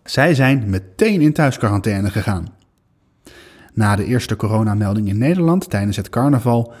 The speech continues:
hebben we direct alle kantoren gesloten. Het crisisteam buigt zich sindsdien naast het gezondheidsaspect ook over de business en de operationele kant.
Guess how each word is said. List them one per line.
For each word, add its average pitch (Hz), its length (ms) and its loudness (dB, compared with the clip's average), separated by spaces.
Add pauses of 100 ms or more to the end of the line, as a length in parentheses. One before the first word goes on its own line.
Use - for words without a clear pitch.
(140)
hebben 107 180 -4
we 101 80 -2
direct 107 420 -2
alle 147 200 0
kantoren 101 500 -2
gesloten. 95 560 -4 (500)
Het - 160 -8
crisisteam 120 760 0
buigt 120 340 -2
zich - 220 -4
sindsdien 110 640 -2
naast 110 240 -2
het 139 120 -4
gezondheidsaspect 110 920 -4 (380)
ook 180 220 0
over 113 220 2
de 98 80 0
business 117 420 0
en 127 120 0
de 117 80 2
operationele 113 800 -2
kant. - 440 -12